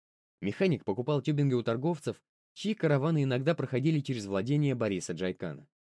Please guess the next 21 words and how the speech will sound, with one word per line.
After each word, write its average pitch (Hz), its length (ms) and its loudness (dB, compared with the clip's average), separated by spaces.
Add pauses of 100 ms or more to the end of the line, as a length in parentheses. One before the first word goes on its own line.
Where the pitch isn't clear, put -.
(600)
Немало 143 380 0
отчаянного 95 460 -2
народу 98 360 -2
в - 60 -20
поисках 98 380 -4
наживы 107 440 -2 (280)
шастает 175 440 -2
по 127 80 -2
развалинам 113 540 0
городов 92 420 -2 (280)
и 170 100 0
древним 117 460 0
подземельям. 92 640 -4 (1400)
Круглое 196 340 2
отверстие 156 440 -2
в - 60 -12
крыше 147 280 -2
кабины 143 420 0
закрывала 147 500 0
оружейная 131 460 2
башенка, 113 520 -6